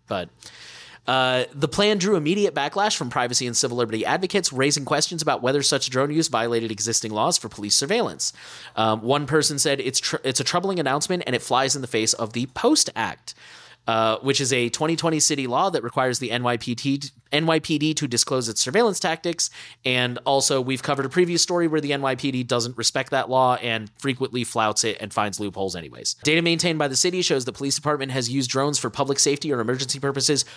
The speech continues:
one hundred and twenty-four times this year, up from just four times in all of twenty twenty-two. So I don't know if they're being more transparent or they're just, like, really ramping up the usage. But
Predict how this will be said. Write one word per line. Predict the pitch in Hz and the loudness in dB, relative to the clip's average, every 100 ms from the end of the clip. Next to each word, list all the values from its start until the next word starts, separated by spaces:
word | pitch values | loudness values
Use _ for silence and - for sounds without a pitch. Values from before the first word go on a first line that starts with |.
| - | -16
one | 98 117 202 | 0 2 4
hundred | 185 190 190 202 - | 2 0 4 2 2
and | 131 | -4
twenty-four | - - 143 165 190 180 - - 139 135 139 135 127 _ _ | -6 -2 0 0 -2 -4 -10 -2 4 6 6 4 -4 _ _
times | - - 151 147 151 131 123 | -8 -4 0 2 0 -2 0
this | 123 - | 2 2
year, | 117 147 98 90 - _ _ _ _ _ _ | 0 0 0 -4 -10 _ _ _ _ _ _
up | 147 185 | -2 -2
from | - 196 170 | 0 2 4
just | 165 165 - - | 2 2 -2 -12
four | - - 240 311 370 | -20 0 4 6 4
times | - 233 196 151 135 131 - | 2 0 2 0 0 -2 0
in | 165 | 0
all | 156 156 | 2 0
of | |
twenty | 139 151 135 | 0 -2 -2
twenty-two. | 120 123 101 110 76 - - - | -2 -4 -2 -4 -6 -14 -20 -4
So | - 156 | 0 2
I | |
don't | 185 | 4
know | 196 | 2
if | 190 | 2
they're | 165 | 2
being | 170 170 139 | 4 2 2
more | 165 | 2
transparent | 208 214 202 - 165 190 247 240 | 2 0 0 0 0 2 0 2
or | 147 139 135 | 4 4 4
they're | 127 139 | 2 0
just, | 131 123 | 0 -2
like, | 135 123 | 0 0
really | 117 143 139 | 0 2 2
ramping | 127 123 117 | 2 0 0
up | 107 | -4
the | 107 | -6
usage. | 90 - 73 - | -4 -4 -4 -6
But | - 107 | 0 0